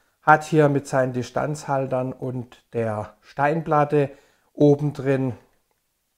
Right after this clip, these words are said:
nochmal ein paar Möglichkeiten mehr, die sich hier einfach dann bei der praktischen Anwendung ergeben. Schlussendlich muss man auch sagen, im Vergleich zum Haushaltsofen, äh, Haushaltsbackofen,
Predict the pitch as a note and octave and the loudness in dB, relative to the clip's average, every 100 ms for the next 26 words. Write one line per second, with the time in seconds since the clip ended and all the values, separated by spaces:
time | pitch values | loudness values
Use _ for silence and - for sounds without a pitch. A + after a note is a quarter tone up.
0 | _ _ B2+ D3 D3 - D3 D3 C#3+ - | _ _ -2 0 0 0 2 2 2 -2
1 | _ _ _ C#3 D3 - - D3+ E3+ D3+ | _ _ _ -4 -4 -2 0 4 4 4
2 | C#3+ C#3+ C#3 B2+ - B2+ A#2 A2+ A2 G#2+ | 4 2 -2 -10 -6 -2 -2 -2 -6 -4
3 | A#2 B2+ - _ _ _ - B2+ - C3 | -2 -4 -6 _ _ _ -6 -4 -2 -4
4 | - C3+ - A2 A#2+ - A#2+ G#2 - A2+ | 0 0 0 -2 -6 -4 -6 -4 -6 -2
5 | A2+ A2 A2 - A2 - A2+ B2+ A#2+ G#2+ | -2 -2 -2 -6 -12 -10 -12 -10 -12 -10
6 | G#2 G#2+ G#2+ G#2 G#2+ A2+ F#2 G#2+ G#2+ _ | -10 -12 -12 -12 -14 -14 -16 -18 -20 _
7 | _ _ _ _ _ - C3 B2 D3+ D3+ | _ _ _ _ _ -6 -4 -2 -2 0
8 | D3+ E3 F3 D3 C#3 D3+ D3 D3+ D3+ D3+ | -2 -2 -2 0 -2 -2 0 0 0 -6
9 | C3 B2+ A#2+ A#2 C3+ - D3 C3+ D#3 D#3 | -8 -10 -6 -6 -6 -10 -8 -6 -8 -6
10 | D3+ C#3+ C#3+ C#3 C3+ C3+ B2+ _ _ _ | -6 -6 -6 -8 -8 -10 -12 _ _ _
11 | _ _ - A#2+ A2 C3+ C3+ B2+ - C3 | _ _ -8 -4 0 0 2 -2 0 -2
12 | C3+ D3 C#3 - | -2 -2 -4 -4